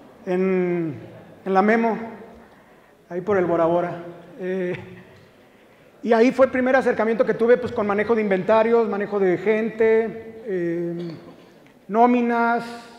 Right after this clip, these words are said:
eh, manejo de personal, y nos fue muy mal, eh, pero bueno, era para aprender, ¿no? Entonces,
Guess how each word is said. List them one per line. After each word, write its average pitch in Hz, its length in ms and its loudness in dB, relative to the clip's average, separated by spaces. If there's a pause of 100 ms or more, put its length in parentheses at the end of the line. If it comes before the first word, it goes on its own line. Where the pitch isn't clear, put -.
(680)
eh, 156 340 -10
manejo 156 500 -6
de 156 40 -6
personal, 214 580 0 (720)
y 240 320 2
nos 240 200 0
fue 240 500 4
muy 233 160 -2
mal, 262 320 2 (1120)
eh, 180 500 -2 (540)
pero 220 140 0
bueno, 233 180 4
era 220 160 2
para 196 160 0
aprender, 196 340 0
¿no? 208 100 -2
Entonces, 214 540 -2